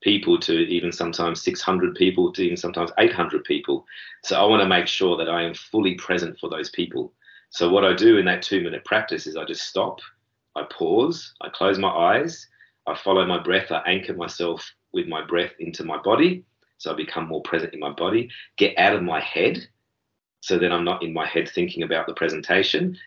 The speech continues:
and get into my body. So that way there, when I actually come back out of that practice and I open that seminar, workshop, or that coaching session, or, or whatever it is I'm going to do, I am there fully showing up,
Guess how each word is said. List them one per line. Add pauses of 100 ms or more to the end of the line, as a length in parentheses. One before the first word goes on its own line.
and
get
into
my
body. (260)
So
that
way
there,
when
I
actually
come
back
out
of
that
practice
and
I
open
that (240)
seminar,
workshop,
or
that
coaching
session, (380)
or,
or
whatever
it
is
I'm
going
to
do, (400)
I
am
there (400)
fully
showing
up,